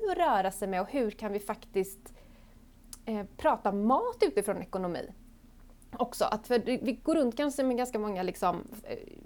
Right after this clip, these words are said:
så här, vi har olika bilder och saker och ting i huvudet, att vi tror att det är på, på ett sätt eller ett annat. Det behöver inte alltid stämma överens med verkligheten, som att, eh, billig mat bara är dålig eller bra mat alltid är dyr. Det är inte alltid sant.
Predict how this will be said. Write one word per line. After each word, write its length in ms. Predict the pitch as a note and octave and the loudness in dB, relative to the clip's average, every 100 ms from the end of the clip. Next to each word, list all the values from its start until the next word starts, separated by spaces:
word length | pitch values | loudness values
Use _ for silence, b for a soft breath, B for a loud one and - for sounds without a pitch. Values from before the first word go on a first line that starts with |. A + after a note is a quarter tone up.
| - - - | -20 -16 -10
så 100 | - | -2
här, 120 | G3+ F#3+ | 0 4
vi 120 | A#3+ | 4
har 340 | A#3 G#3+ A3+ | 8 10 10
olika 280 | C4 G#3+ F#3 | 8 4 2
bilder 460 | F#3 B3+ G3+ A3 C#4 | 4 2 4 4 4
och 80 | |
saker 260 | D4 C4 G3+ | 4 2 2
och 80 | F#3+ | 0
ting 180 | F#3+ F3+ | -2 2
i 40 | |
huvudet, 360 | G#3 F#3 F3+ F3+ | 2 2 0 -2
att 160 | F3+ | -2
vi 60 | F#3 | -6
tror 320 | - F#3 E3+ | -2 -2 -2
att 100 | E3+ | 0
det 60 | - | 0
är 160 | - - | 0 0
på, 240 | F3 F3+ B B B | 0 0 B B B
på 60 | A#3 | 0
ett 120 | G#3+ | 2
sätt 240 | A3 - G3+ | 0 2 2
eller 140 | F#3 | 4
ett 80 | F#3+ | 4
annat. 360 | A3 F#3+ F3+ - B - | 2 2 -4 -6 B 6
Det 100 | A3+ | 8
behöver 180 | C4 D#4 | 8 4
inte 160 | D4 | 2
alltid 240 | G#3+ - - | 0 -2 0
stämma 380 | A3 G3+ F#3 | 2 2 0
överens 360 | E3+ G#3 E3+ - | 0 0 0 -2
med 120 | F#3+ | 4
verkligheten, 800 | C4+ A3+ G3+ F#3 F3 - D4+ C#4+ B B B | 6 4 2 2 2 6 6 6 B B B
som 260 | A#3+ G3 | 0 2
att, 340 | F3+ - - - B B - | 0 -6 -18 -20 B B -18
eh, 420 | G3 F#3 F#3 F3 E3+ | -12 -10 -8 -8 -4
billig 300 | F#3 A3 F#3 | 2 2 2
mat 180 | F#3 E3 | -2 -2
bara 180 | F3+ E3+ | 2 2
är 60 | D#3+ | 2
dålig 520 | F3+ - C#3+ D#3 - | 0 -2 -4 -6 -6
eller 360 | F3 E3+ - - | -4 -4 -6 -14
bra 320 | - F#3+ F3 E3 | -6 -2 0 0
mat 240 | - - | -4 -2
alltid 240 | E3 - - | -4 -4 -6
är 40 | F2+ | -6
dyr. 120 | - | -4
Det 120 | G3 | 0
är 80 | A3+ | 2
inte 200 | A3+ A3+ | 2 0
alltid 340 | F#3+ - A3+ - | -6 -6 -10 -4
sant. 440 | C#4 - - | -4 -6 -18